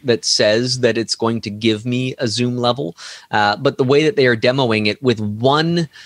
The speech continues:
uh, lens on the back of a camera and no other lenses there in the little prototype that they're showing kind of gives me the guess that this one will cover a, a number of, uh,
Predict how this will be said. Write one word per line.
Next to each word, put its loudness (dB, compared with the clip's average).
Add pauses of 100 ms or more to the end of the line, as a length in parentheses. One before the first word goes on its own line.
(200)
uh, 2
lens 0
on -4
the 0
back -2
of -4
a -2
camera -4
and 0
no 2
other 2
lenses 0
there 4
in -4
the 0
little 0
prototype -2
that -8
they're -8
showing 0 (840)
kind 0
of 2
gives 0
me 0
the -4 (140)
guess 0 (100)
that -2
this 0
one 0
will 2
cover 0
a, 2
a 0
number 2
of, 0
uh, 2